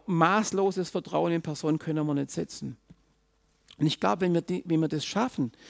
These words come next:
vor Gott zu kapitulieren und sagen, „Herr, ich krieg das selber nicht hin. Ich schaff das selber wirklich nicht.“ Ich glaube, es ist die beste Möglichkeit,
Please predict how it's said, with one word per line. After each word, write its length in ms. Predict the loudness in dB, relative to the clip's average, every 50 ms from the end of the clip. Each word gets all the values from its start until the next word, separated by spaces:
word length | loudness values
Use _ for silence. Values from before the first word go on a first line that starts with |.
| -20 -20 -20 _
vor 160 | -8 -6 -6
Gott 240 | -2 -2 -2 -2 -2
zu 80 | -4 -6
kapitulieren 720 | -4 -2 -2 -2 -2 -2 -2 -2 -2 -2 -2 -2 -2 -2
und 60 | -4
sagen, 300 | -4 -2 -2 -2 -2 -4
„Herr, 360 | -4 -4 -2 -2 -2 -4 -6 _ _ _ _ _
ich 240 | 4 4 4 2 -2
krieg 200 | -2 -2 -2 -2 _ _ -12
das 280 | -10 -10 -10 -6 -2
selber 420 | 0 0 0 0 -2 -4 -8 -8 -10 _ _ -2
nicht 280 | -2 -2 -2 -4 _ _ -2
hin. 240 | 0 0 0 -2 -6 _ _ _ _ _ _ _ _ _ _ _ _ _ _ _ _ _ _ _ _ 4
Ich 240 | 4 4 4 4
schaff 300 | -2 -2 -2 -4 -4 -6
das 260 | -6 -8 -8 -6 -4 -2
selber 360 | 0 0 2 2 0 -2 -2
wirklich 340 | -2 -2 -4 -4 -8 -6 -4
nicht.“ 300 | -4 -4 -4 -8 -20 _ _ _ _ _ _ _ _ _ _ _ _ _ _ _ _ _ -20 -20 -18 _
Ich 160 | -10 -10 -6 -2
glaube, 320 | 0 0 0 0 0 -2
es 100 | -6 -6
ist 200 | -10 -12 -8 -8
die 60 | -8
beste 400 | -2 -2 -2 -2 -2 -2 -2 -2
Möglichkeit, 840 | -2 -2 -2 -4 -6 -8 -10 -8 -8 -8 -6 -6 -8 -8 -12 -18